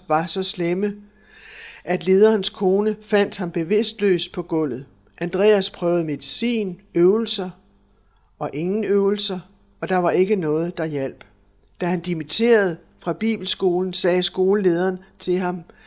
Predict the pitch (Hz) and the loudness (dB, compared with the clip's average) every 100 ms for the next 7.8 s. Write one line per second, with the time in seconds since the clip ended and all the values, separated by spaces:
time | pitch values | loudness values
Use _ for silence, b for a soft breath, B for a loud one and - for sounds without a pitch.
0 | B B B B B B 185 147 202 247 | B B B B B B -6 2 2 2
1 | 233 170 208 214 180 - - - 165 120 | 0 0 4 6 6 2 -4 -2 -2 0
2 | 147 185 208 151 151 - 160 139 131 151 | 0 2 2 0 -2 -8 -8 -6 -6 -6
3 | 165 180 170 160 151 139 123 113 - 190 | -2 -2 -2 -4 -8 -6 -8 -10 -4 0
4 | 190 135 - - b b b b b b | 0 -2 -8 -20 b b b b b b
5 | b b b b b b 170 156 156 170 | b b b b b b -6 -4 -4 -4
6 | 175 - 156 - 175 - 180 185 - - | -4 -6 -8 -6 -8 -4 0 0 -2 -4
7 | 196 185 180 139 117 127 156 | -2 -2 -4 -10 -8 -8 -10